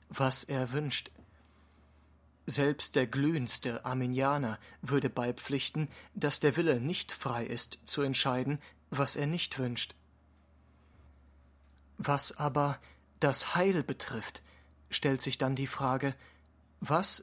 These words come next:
wünscht sich der Mensch? Der Arminianer glaubt,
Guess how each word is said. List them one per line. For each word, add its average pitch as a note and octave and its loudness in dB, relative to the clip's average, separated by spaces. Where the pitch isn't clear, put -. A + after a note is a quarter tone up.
wünscht F3+ 0
sich C3 0
der B2+ 0
Mensch? A#2 -4
Der C3+ 2
Arminianer C#3+ 2
glaubt, B2 -4